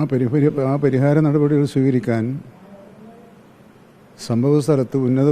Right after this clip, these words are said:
ഉദ്യോഗസ്ഥന്മാർക്ക് എത്താൻ കഴിയുന്നില്ല എന്നുള്ളതാണ് ഇപ്പോഴത്തെ ഒരു പ്രതിസന്ധി. അപ്പോൾ മാധ്യമങ്ങളോട് എനിക്ക് അപേക്ഷിക്കാനുള്ളത്, ആ ഒരു അന്തരീക്ഷം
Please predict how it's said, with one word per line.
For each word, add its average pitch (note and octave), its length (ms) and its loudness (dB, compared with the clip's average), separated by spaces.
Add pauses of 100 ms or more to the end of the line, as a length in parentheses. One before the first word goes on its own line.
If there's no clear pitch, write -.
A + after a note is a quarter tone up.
ഉദ്യോഗസ്ഥന്മാർക്ക് C3 600 -4
എത്താൻ B2 300 -2
കഴിയുന്നില്ല B2 480 -2
എന്നുള്ളതാണ് A#2 380 -4
ഇപ്പോഴത്തെ A2 300 -6
ഒരു A2+ 120 -4 (420)
പ്രതിസന്ധി. G#2+ 560 -4 (2250)
അപ്പോൾ B2 160 -4 (100)
മാധ്യമങ്ങളോട് C#3+ 600 0
എനിക്ക് D3 200 -2
അപേക്ഷിക്കാനുള്ളത്, C3 760 -4 (2000)
ആ B2 40 -2 (140)
ഒരു D3 140 0
അന്തരീക്ഷം C#3+ 420 0